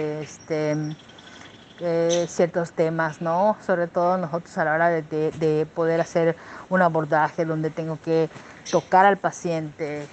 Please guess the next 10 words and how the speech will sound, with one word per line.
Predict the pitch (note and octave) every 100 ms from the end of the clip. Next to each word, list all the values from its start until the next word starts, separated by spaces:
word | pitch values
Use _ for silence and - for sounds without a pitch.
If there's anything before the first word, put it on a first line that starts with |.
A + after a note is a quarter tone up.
| -
a | D#3+
veces | E3 F3 E3 -
el, | D3
el, | C#3+ D#3
el, | D3+ D#3 B2+
el, | D3+ C#3+ D3
el, | D3 D3 C#3+ - - - - -
por, | D#3+ D3
por, | B2 D#3+ D3
por | - D3+